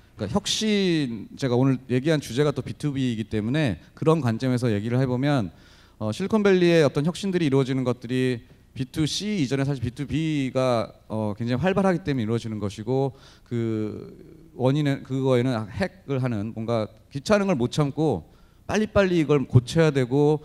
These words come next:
내가 해봐야 되는 그냥 주인의식인데, 결국은 그렇게 한다는 실리콘, 어떤 구조적인 큰 차이는 에스아이가 있고 없고의 큰 차이인 것 같아요. 그래서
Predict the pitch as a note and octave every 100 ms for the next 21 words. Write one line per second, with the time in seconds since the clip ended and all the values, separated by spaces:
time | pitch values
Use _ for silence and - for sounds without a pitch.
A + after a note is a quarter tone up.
0 | - - B2 D3 F3 G3 F#3 D#3 C#3 C3+
1 | B2 A#2 A2 B2+ D#3+ C#3+ A#2+ G#2+ C3 B2
2 | E2+ - - - C#3 D3 D#3 B2+ B2+ C#3+
3 | C#3+ C#3+ A2+ - _ D#3 C#3 B2+ C#3+ C#3+
4 | C#3 G3+ G3+ C3 A#2+ C#3 C#3 E3+ E3+ F3+
5 | E3 D3 C#3+ A2+ F#3+ F#3+ F3 D#3 C#3+ C3
6 | B2 C3 B2+ - _ _ _ B2+ B2 G#2+
7 | - D3+ - B2 - C3 - F3 F#3 D#3
8 | G2 - F2+ F#2+ G2 A#2+